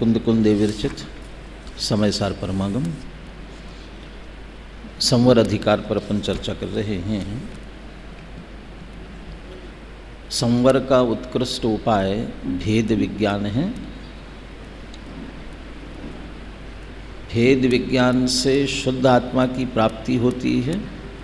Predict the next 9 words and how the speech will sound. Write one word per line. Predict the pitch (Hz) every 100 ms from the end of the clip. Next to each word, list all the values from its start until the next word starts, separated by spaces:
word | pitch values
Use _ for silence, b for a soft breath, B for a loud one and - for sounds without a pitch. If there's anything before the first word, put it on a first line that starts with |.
| - - -
और | 113 101
शुद्ध | - 143 147 143
आत्मा | 127 127 131 131
की | 131 135
प्राप्ति | 123 110 - - 123
से | 120 151 156
संवर | - 120 113 92
होता | 87 87 98 95
है। | 85 85